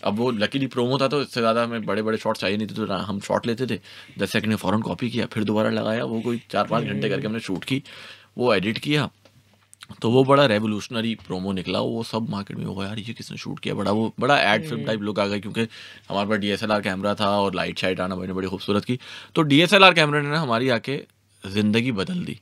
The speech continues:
Speaker 1: फिर मैंने वो, अ, बी एन एन की फिल्म शूट की, वो भी, वो भी राना भाई ने की थी।
Speaker 2: हम्म।
Speaker 1: तो वो कुछ टीवी पे ऐसा काम हुआ जो थोड़ा सा लगा कि यार, ये कौन लोग हैं जो ये काम कर रहे हैं। और राना भाई का माशाल्लाह से डीएसएलआर पे ना हाथ बहुत ज़बरदस्त था।
Speaker 2: हम्म।
Speaker 1: हमने बहुत सारे काम डीएसएलआर पे ऐसे किए हैं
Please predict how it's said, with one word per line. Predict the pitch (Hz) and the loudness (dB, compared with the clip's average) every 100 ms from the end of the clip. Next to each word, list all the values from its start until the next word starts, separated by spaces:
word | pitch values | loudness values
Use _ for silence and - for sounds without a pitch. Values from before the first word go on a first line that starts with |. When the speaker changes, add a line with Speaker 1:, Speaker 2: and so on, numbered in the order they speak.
| _ | _
Speaker 1:
फिर | 107 104 | 0 2
मैंने | 101 98 101 95 | 2 2 2 0
वो, | 92 90 | 0 -2
अ, | 58 50 58 50 | -2 -2 -2 -2
बी | 90 92 | -2 0
एन | 95 | 0
एन | 92 | 0
की | 92 | -2
फिल्म | 92 92 | -2 -2
शूट | 87 98 90 | -2 -4 -2
की, | 98 92 | 0 0
वो | 87 | 0
भी, | 82 98 | -2 -6
वो | - | -4
भी | 92 | 0
राना | 90 98 | 0 0
भाई | 92 | 0
ने | 95 90 | -2 -2
की | 90 | -2
थी। | 90 - - - | -4 -6 -10 -14
Speaker 2:
हम्म। | 139 123 | -10 0
Speaker 1:
तो | 131 | 4
वो | 156 175 170 | 4 2 -2
कुछ | 165 - | -4 -4
टीवी | - 120 135 | 0 0 2
पे | 151 | 2
ऐसा | 123 135 | 2 -2
काम | 123 120 | -4 -4
हुआ | 113 113 | -4 -2
जो | 117 104 | -2 -4
थोड़ा | - 107 104 | -4 -4 -2
सा | 98 | -2
लगा | 95 95 98 | -2 -4 -4
कि | 104 | -4
यार, | 101 107 | -4 -4
ये | 104 98 | -6 -6
कौन | 101 98 | -6 -6
लोग | 98 87 | -4 -6
हैं | 85 | -6
जो | 90 | -4
ये | 87 87 | -4 -4
काम | 85 87 | -4 -4
कर | - - | -4 -6
रहे | 82 | -6
हैं। | 87 - - - | -10 -14 -16 -2
और | 107 | 2
राना | 101 120 | 2 2
भाई | 135 | 0
का | 139 127 | 0 0
माशाल्लाह | 107 117 117 | 0 0 0
से | 131 | -2
डीएसएलआर | 104 98 113 104 | -2 -2 0 -2
पे | 104 | -2
ना | 110 | -6
हाथ | 101 87 90 - _ _ - - _ - | -4 -4 -6 -12 _ _ -20 -20 _ -20
बहुत | 92 104 - 85 - | -8 -6 -6 -10 -12
ज़बरदस्त | 78 85 95 - | -8 -2 -2 -2
था। | - - - - - | -8 -14 -18 -20 -20
Speaker 2:
हम्म। | 135 120 | -16 -4
Speaker 1:
हमने | 98 | -2
बहुत | 95 98 123 | 0 0 0
सारे | 117 117 | 0 2
काम | 110 110 | 2 0
डीएसएलआर | 95 98 117 113 113 | -2 -2 2 2 2
पे | 107 | -2
ऐसे | 98 107 | -4 -6
किए | 101 | -4
हैं | 98 | -4